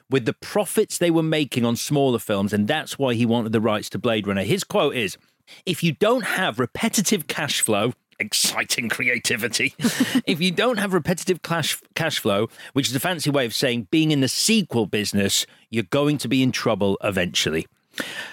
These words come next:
So he bought these rights with the intention of making a whole franchise of Blade Runner movies. And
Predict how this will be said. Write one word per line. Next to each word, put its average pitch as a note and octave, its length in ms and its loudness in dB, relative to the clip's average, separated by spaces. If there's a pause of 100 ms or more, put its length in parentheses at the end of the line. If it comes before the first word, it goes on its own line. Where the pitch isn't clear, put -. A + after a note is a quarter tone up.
(140)
So F#3+ 240 0
he A3 160 2
bought E3+ 240 2
these C3 180 0
rights C#3 440 0
with C3+ 120 0
the C#3 100 4
intention C3+ 420 0
of G#2+ 80 -2
making B2+ 300 0
a A#2 120 0
whole C3+ 760 2
franchise G#2+ 720 0
of G#2 140 0
Blade A2+ 200 0
Runner G#2 160 0
movies. F#2+ 560 2 (120)
And A2 440 0